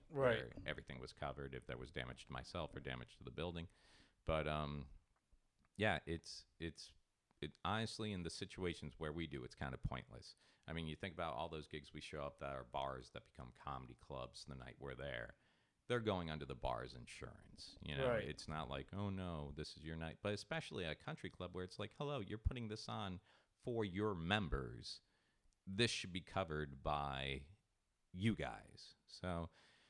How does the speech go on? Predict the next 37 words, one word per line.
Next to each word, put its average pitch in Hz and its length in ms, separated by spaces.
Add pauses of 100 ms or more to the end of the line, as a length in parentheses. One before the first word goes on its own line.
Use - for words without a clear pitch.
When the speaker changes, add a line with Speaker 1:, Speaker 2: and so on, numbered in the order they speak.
(160)
Speaker 2:
long 156 180
story 117 260
short, 92 260
I 80 80
lost 76 280
that 58 160
gig. 50 200 (180)
So, - 160
Speaker 1:
<laughs> - 460 (680)
Speaker 2:
and, - 320
Speaker 1:
So 220 80
in 220 60
Speaker 2:
uh, 226 40
Speaker 1:
other 220 100
words, 196 120
you 196 80
ain't 190 120
got 156 100
shit 160 200
to 139 80
do 143 180 (100)
this 147 280
weekend. 135 240
Speaker 2:
I 104 180
don't 95 260
have 87 200
anything. 80 680
I 73 60
think 80 220
I'm 71 100
taking 76 260
the 71 60
kids 69 280
shoe 73 320
shopping. - 640 (100)
I 62 60 (120)
think 64 120